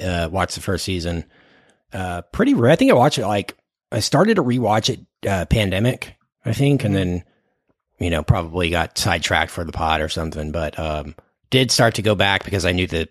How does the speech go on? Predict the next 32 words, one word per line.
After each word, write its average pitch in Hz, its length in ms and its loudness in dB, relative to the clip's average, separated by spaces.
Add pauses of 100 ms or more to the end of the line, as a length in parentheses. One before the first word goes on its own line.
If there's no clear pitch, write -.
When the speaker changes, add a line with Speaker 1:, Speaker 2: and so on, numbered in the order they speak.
Speaker 1:
the 104 120 0
last, 90 320 0
they 110 100 2
had 98 100 2
announced 90 400 0
it 92 100 -2
was 80 120 -4
gonna 82 120 -4
be 82 100 -2
the 78 60 -4
last 76 280 -4
season. 73 400 -8 (420)
So - 140 -6
I - 20 -2
was 76 80 -4
like, 76 100 -4
Speaker 2:
Yeah. 82 60 -2
Speaker 1:
"Oh, 80 60 0
I 76 120 0
need 73 120 -6
to, 71 60 -6
need 71 120 -8 (120)
Speaker 2:
Yeah. 76 120 -4
Speaker 1:
to 73 80 -12
start," 73 420 -8
but 76 220 -8 (420)
I'll 131 180 4
get 127 120 2
back 107 300 -2
into 101 280 0
it. 98 200 0
Um, 101 500 -2